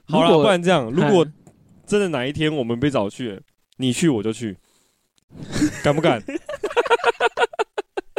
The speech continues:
Speaker 2: 我就直说了，呃，我会用绿幕。
Speaker 1: 你会用绿幕？
Speaker 2: <laughs> 在台湾拍完，<laughs> 我绝对不会去大陆。<laughs>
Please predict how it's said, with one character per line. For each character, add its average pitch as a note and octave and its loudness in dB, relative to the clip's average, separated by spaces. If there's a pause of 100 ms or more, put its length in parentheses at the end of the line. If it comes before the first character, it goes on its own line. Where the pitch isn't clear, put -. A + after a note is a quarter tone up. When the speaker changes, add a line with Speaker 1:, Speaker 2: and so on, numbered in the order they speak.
(1500)
Speaker 2:
我 D#3+ 2
就 A#3+ 6
直 C#3+ -4
说 D3 4
了， B2+ 0 (920)
呃， C3+ 4
我 C#3 2
会 F#3 6
用 F3 4
绿 D#3+ 6
幕。 D3 2 (460)
Speaker 1:
你 F3 0
会 F3 4
用 F#3+ 4
绿 F3 2
幕？ D3+ -8
Speaker 2:
<laughs> - -18
在 F#3+ 4
台 E3+ 4
湾 D#3 2
拍 D3 4
完， D3 4 (240)
<laughs> B3 2
我 G3+ 6
绝 A3 0
对 A#3+ 6
不 G#3 4
会 B3 4
去 B3+ -2
大 A#3+ 2
陆。 C#4 -2
<laughs> - -10